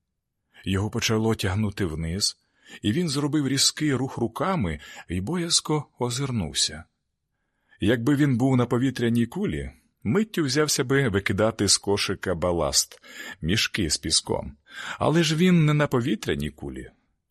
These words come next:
він радше сам собі повітряна куля.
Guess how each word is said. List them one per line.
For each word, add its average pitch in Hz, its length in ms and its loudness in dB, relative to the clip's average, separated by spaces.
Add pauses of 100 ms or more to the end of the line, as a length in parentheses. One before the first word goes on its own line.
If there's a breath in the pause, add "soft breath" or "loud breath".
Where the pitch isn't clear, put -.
він 98 240 0
радше 104 520 0 (140 loud breath)
сам - 400 0
собі 67 440 -4 (180)
повітряна 73 600 -4
куля. 67 340 -10